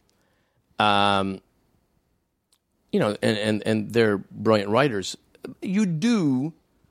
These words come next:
you know, John Landis would have us do it as written, then say, "Screw around." And then they edit it all together, so you can't really, you'd have to have the script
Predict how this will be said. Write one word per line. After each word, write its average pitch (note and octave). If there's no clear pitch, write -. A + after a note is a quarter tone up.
you F#3+
know, E3+
John C#3+
Landis C3
would F#3
have A2
us -
do A#2
it -
as G2+
written, F2+
then B2
say, G2+
"Screw A2
around." F#2+
And C#4+
then G#4
they F4
edit F3
it C3+
all B2
together, C#3
so -
you D#3
can't -
really, C#3+
you'd D3+
have F#3+
to F#3+
have C#3
the B2+
script -